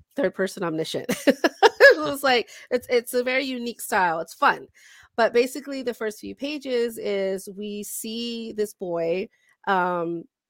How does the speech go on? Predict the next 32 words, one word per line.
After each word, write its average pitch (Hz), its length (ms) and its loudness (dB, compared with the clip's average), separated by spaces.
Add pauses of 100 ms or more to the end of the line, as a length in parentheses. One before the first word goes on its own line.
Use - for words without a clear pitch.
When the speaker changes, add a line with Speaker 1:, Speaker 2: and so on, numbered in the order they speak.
(120)
Speaker 1:
being 202 200 2
born, 180 560 -4 (160)
like, 170 540 -2
he's 180 200 -8
in 170 80 -8
the 185 80 -4
hospital, 170 840 0
there's, 165 220 -4
the 156 100 -12
doctor 185 460 -2
is 170 140 -6
there, 156 540 -4
there's 156 160 -8
the 156 140 -10
nurse, 180 720 -2 (600)
um, 175 540 4
and 180 220 0
then, 180 420 0
you 190 180 -6
know, 165 200 4
of 156 80 -6
course, 165 320 -2
the - 100 -20
baby 165 240 -4
comes 160 260 -10
out, 151 460 -2
and 147 420 -8
it's, - 420 -12
you 170 120 -12
know, 139 440 -8 (480)
they're, 147 460 -6
like, 147 240 -8